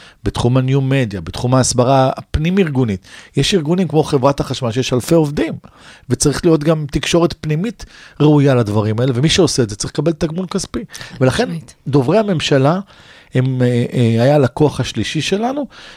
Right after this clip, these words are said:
Speaker 1: וכמובן הלקוח המרכזי זה התקשורת המקומית. אנחנו השתדלנו לא להתערב, כדי שלא יגידו שאנחנו קומיסר של תוכן, אבל כן הסדרנו את השוק במובן הזה שכאשר יש, אה, בעיות אתיות של עיתונאי כזה או אחר, בעיקר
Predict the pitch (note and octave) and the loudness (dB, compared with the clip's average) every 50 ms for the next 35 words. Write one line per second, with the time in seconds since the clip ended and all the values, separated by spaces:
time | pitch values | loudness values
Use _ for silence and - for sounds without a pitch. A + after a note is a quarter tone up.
0 | - _ B2+ B2+ D3 - - F3+ F3+ F#3 F#3+ C#4+ E4 C4 F3 C#3 B2 - - E3 | -16 _ -2 -2 0 0 0 0 0 2 2 2 2 2 2 2 0 2 2 2
1 | F3+ F3+ - F3+ F3 E3+ D3+ B2 - C#3+ B2 G2+ A2 A2+ G#2 A#2+ A#2+ - - A2+ | 2 2 2 0 -2 -2 -4 -2 -2 -2 0 2 2 0 2 0 0 -2 -2 -4
2 | - - D3+ E3+ E3+ G#3 G3 G3+ F#3+ - - G#3 A#3 G3 D3 C3+ B2 - B2+ A2+ | -2 0 0 0 0 -2 -2 -4 -4 -4 -4 -4 -2 -2 -2 -2 -2 -2 -2 -2
3 | - C3 B2 D3 D#3 D#3 C#3 B2+ B2+ C3 D3 D#3+ D3 B2+ - - A#2+ G2+ G2+ G#2+ | 0 2 2 2 2 2 2 2 4 4 4 4 2 0 0 0 0 2 0 0
4 | B2+ C3 - B2+ A2 G#2+ - C3 B2+ B2+ A#2+ B2 B2 A2+ - A#2+ A2 - A2+ G2+ | -2 -2 -2 -2 -2 -2 0 2 2 2 2 0 -2 0 0 -2 -2 -2 -4 -4
5 | - - G#2+ G#2+ G2+ - - A#2+ A2 G#2+ - - G2+ - - G#2 G2+ - - F3 | -2 -2 -2 0 -2 -2 0 0 0 0 -2 -4 -4 -2 -2 -2 -2 -2 -2 -6
6 | A3 - - - - - - - - - - - A2 A2 C3 B2 - - F#3+ A3+ | -6 -8 -10 -20 -20 -20 -20 -20 -20 -12 -6 -2 0 0 0 0 0 0 -2 0
7 | B3+ G#3+ C3+ G#2+ A2+ D3 D#3 E3+ D#3+ C#3 C#3+ - - F#3 E3 C#3+ C#3 B2+ A#2+ A2+ | 0 0 -2 0 0 0 0 0 0 -2 -2 -2 0 -2 -2 0 0 -2 -2 0
8 | G#2 A#2 C#3 C#3+ C#3 A#2+ G#2+ C#3 E3 D#3 - - - - - - - - - - | 0 0 0 0 0 0 2 2 2 0 0 -4 -12 -20 -20 -20 -18 -12 -6 -2
9 | - C#3 - - C3 A#2 - - E3 D#3 C3 A#2+ A#2+ B2+ C#3+ B2+ G#2 - - - | -2 -2 0 0 0 2 2 4 4 2 2 2 2 2 2 2 0 -2 -6 -10
10 | - _ _ _ _ - C3+ A2+ G2 G2 G#2+ B2 C3 D3 C#3+ - - - C#3 C#3+ | -14 _ _ _ _ -6 -4 -4 -2 0 2 2 4 2 2 0 -2 -2 -2 -2
11 | - - - A#2+ G2+ - - A#2 A2+ A2+ - A#2+ A2 B2 B2 A#2 - - A#2 G2 | 0 -2 -4 -4 -4 -2 -2 -2 -2 -2 -2 -2 0 0 0 0 0 0 0 2
12 | A2+ A#2 A2+ G#2+ G#2 - - G#2 G2+ A#2+ F#3 E3+ - G3+ G3+ F#3+ F3 | 2 2 2 2 2 0 -2 -2 -2 0 -2 -2 0 0 0 0 0